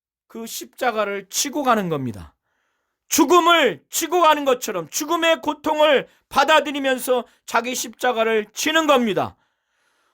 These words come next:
모진 고통, 모진 학대를 받으면서 십자가를 지고 가는 겁니다. 자기를 인정하게 되면 자기의 자존심, 자기의 명예, 자기가 살려고 하는 모든 것들을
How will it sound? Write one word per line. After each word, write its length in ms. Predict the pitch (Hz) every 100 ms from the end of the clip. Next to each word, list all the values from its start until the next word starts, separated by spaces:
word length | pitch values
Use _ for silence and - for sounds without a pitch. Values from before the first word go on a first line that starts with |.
| _
모진 460 | 196 330 339 330 -
고통, 580 | - - 311 254 127 - _ _ _ _
모진 340 | - 359 359
학대를 960 | 294 220 320 - - 311 311 311 220 107 _ _ _ _ _ _ _ _ -
받으면서 760 | 269 294 311 302 294 311 285
십자가를 800 | 277 - - 285 254 247 240 233
지고 300 | - 262 262
가는 240 | 277 254 226
겁니다. 480 | 180 147 113 85 _ _ _ _ _
자기를 680 | - 294 302 302 285 170 110 _ _ _
인정하게 640 | 208 330 349 359 330 311 320
되면 460 | 277 247 190 110 _ _ _ _ _
자기의 520 | - 285 269 294 294
자존심, 580 | 294 254 277 285 285 240
자기의 500 | - 262 262 311 285
명예, 520 | 220 294 320 262 117 _ _ _ _ _ _
자기가 600 | - 277 285 294 494 285
살려고 580 | 254 - 330 320 330 294
하는 320 | 302 302 247
모든 400 | 180 294 359 339
것들을 720 | 330 320 320 330 370 233 107